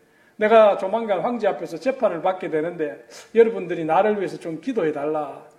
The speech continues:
내가 무사히 이 재판에서 이겨가지고 내가 무죄로 석방되게 좀 기도해 달라."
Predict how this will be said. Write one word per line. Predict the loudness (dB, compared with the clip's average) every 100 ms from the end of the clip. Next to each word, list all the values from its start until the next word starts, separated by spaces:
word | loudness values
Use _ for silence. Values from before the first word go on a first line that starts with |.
| _
내가 | -2 2 2
무사히 | 2 4 6 6 0 -6 -16 -20 -20 _
이 | -8
재판에서 | 0 0 2 -2 -4 -2 0 2 0
이겨가지고 | -2 0 2 0 -4 -6 -4 -6 -8 -16 _ _ -4
내가 | -2 0
무죄로 | -2 0 2 2 0
석방되게 | -4 -2 0 2 2 0 -4
좀 | -6
기도해 | -2 0 2
달라." | 2 2 2 0